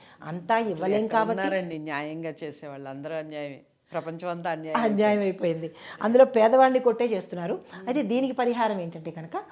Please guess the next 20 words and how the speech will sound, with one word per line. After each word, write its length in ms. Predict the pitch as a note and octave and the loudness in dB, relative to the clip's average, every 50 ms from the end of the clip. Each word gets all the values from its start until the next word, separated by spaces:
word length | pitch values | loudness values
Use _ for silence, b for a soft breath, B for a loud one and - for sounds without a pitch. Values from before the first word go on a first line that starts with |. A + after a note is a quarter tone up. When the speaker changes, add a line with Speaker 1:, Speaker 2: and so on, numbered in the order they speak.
| B B B B B _ - | B B B B B _ 0
Speaker 1:
కొంత 420 | D4 E4+ G4 - - D#4+ C#4 - - - - E3+ - | 2 2 2 2 4 4 4 2 -2 -10 -14 -10 -8
సొమ్ముని, 420 | G3 F#3 F3+ F#3 F#3+ G3+ G3 - - _ _ _ _ - | -6 -4 -2 -2 0 -2 -2 -4 -8 _ _ _ _ -12
అంతా 260 | E3+ E3+ E3 - G3 | -12 -12 -6 -4 -2
ఇవ్వలేకపోయినా 640 | F#3 F3+ E3+ E3+ F#3 F#3+ F#3 - F#3 G3 G#3 A3+ A#3+ | -2 -2 -2 -2 -2 -2 -2 -4 -4 -4 -2 0 0
ఒక 160 | G#3+ G#3+ - | -2 -2 -2
పర్సెంట్ 420 | - - G#3 G3+ - A#3 A3+ G#3 | 0 0 -2 -2 -2 -6 -4 -4
అయినా 220 | G#3 G#3 B3 D#4+ - - | -2 -2 -4 -4 -6 -6
దానంగా 380 | F3 E3+ D#3+ E3+ F3 F3 F3+ F3+ | -6 -4 -4 -4 -8 -8 -6 -6
ఇచ్చినట్టయితే 720 | E3 E3+ - E3+ E3 D#3 - - - F#3 - - G#4+ B B B B B B B | -6 -8 -8 -12 -14 -12 -10 -12 -10 -4 -4 -4 -4 B B B B B B B
ఈ 180 | A3+ B3 C#4 D4+ | -2 2 2 2
పాపం 400 | D4+ D4 A3+ G3 F#3+ F#3 F3+ F3 | 4 2 2 2 2 -2 -4 -2
నుంచి, 240 | E3+ F3 E3+ F3 A#3 | -4 -6 -4 -4 -4
ఈ 260 | A3 F3+ G3+ A3 A#3 | -4 -2 -2 -2 0
దరిద్రం 440 | G3+ G3+ F3 E3 D#3 E3+ E3+ E3 E3 | 0 -2 -2 -2 -4 -6 -6 -6 -6
నుంచి 360 | D#3+ E3 E3 - G4+ D5 D5 - - | -8 -10 -6 -4 -4 -6 -6 -8 -8
విముక్తి 380 | F#3 E3+ E3 E3 E3 E3+ F#3+ G#3 | -6 -6 -6 -6 -4 -4 -4 -2
పొందొచ్చు. 560 | F3 E3+ D3 C#3+ D3+ D3 - - - D#3+ - - B B B B B B B - | -2 -4 -6 -6 -8 -10 -10 -8 -10 -10 -10 -10 B B B B B B B 2
తర్వాత 420 | G3+ F#3+ E3 D#3 C#3+ - F3 D#3 - B B B B B E3+ | 2 2 2 -2 -4 -4 -8 -10 -10 B B B B B -8
మనసులో 640 | E3+ F3 G3 G#3+ C4+ E4 - - F4 D#4+ E4+ E4+ D#4 | -6 -4 -4 -4 -4 -4 -4 -4 -2 0 0 0 0
దురభిప్రాయాలు 1040 | G#3+ F3 G3 G3 G#3+ G#3 B3 A#3+ B3 - G#3 F#3+ F3+ F3 E3+ D#3+ D#3+ D#3+ E3+ D#3+ | 0 0 2 2 4 4 4 2 2 2 2 4 4 4 4 4 2 2 0 -4